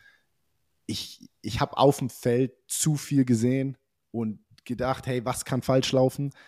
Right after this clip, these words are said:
Und dann einer von meinen Teammates hat mich mal so gepackt, so, Digga, ey, scheiß drauf, Mann, scheiß auf alles, scheiß auf, was die Coaches danach sagen, mach einfach dein Ding. Und so, das ist so ein bisschen mit mir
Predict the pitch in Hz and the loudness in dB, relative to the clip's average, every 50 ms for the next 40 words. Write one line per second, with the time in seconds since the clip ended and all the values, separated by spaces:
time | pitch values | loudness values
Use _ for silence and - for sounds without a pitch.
0 | - _ - - 123 117 131 123 - 98 143 147 143 - 151 139 135 127 - - | -20 _ -6 -4 -2 0 0 0 0 -2 -2 -2 -2 -4 -4 -4 -4 -6 -4 -4
1 | 160 170 170 156 147 - - - 135 127 - 135 127 127 131 127 127 - - - | -4 -2 -2 -2 -2 -4 -6 -4 -4 -2 -2 -2 -2 -2 -4 -8 -10 -10 -12 -12
2 | - - - - 131 117 - - - - - 147 - - - 110 110 95 - _ | -12 -10 -6 -4 -4 -4 -6 -8 -10 -6 -6 -6 -6 -4 -4 -4 -4 -4 -6 _
3 | _ _ _ - _ _ - - - - - - - - - - - - 202 185 | _ _ _ -20 _ _ -14 -14 -12 -14 -16 -20 -16 -12 -8 -6 -4 -4 -4 -4
4 | - - - - 113 - - 92 82 78 - - - - 151 180 190 - - 151 | -6 -6 -6 -6 -6 -6 -6 -8 -8 -8 -10 -12 -10 -6 -4 -4 -4 -4 -4 -4
5 | - - 143 147 165 - - 139 143 - 131 123 - - - - - - 127 120 | -2 -2 0 0 0 2 2 2 2 2 0 -2 -4 -10 -20 -18 -10 -4 -4 -2
6 | - 127 - - 175 180 185 - 160 - 147 160 160 151 - - 151 147 147 143 | -2 -2 0 2 2 2 2 0 0 0 0 0 0 -2 -2 0 0 0 0 0
7 | 147 135 _ _ _ _ _ _ - 107 127 147 147 165 135 127 - 127 - - | -2 -6 _ _ _ _ _ _ -2 2 4 4 4 4 0 0 -2 -4 -2 -2
8 | 117 110 104 107 107 101 85 - - 113 120 120 113 127 127 143 - - 160 - | -2 -2 -2 -2 -2 -4 -6 -8 -6 -6 -4 -4 -4 -4 -4 -4 -6 -6 -8 -4
9 | - 156 151 147 156 143 - 151 143 139 123 117 135 135 131 131 127 117 | -4 -4 -2 -2 -4 -4 -4 -4 -2 -2 -2 0 2 4 4 4 2 0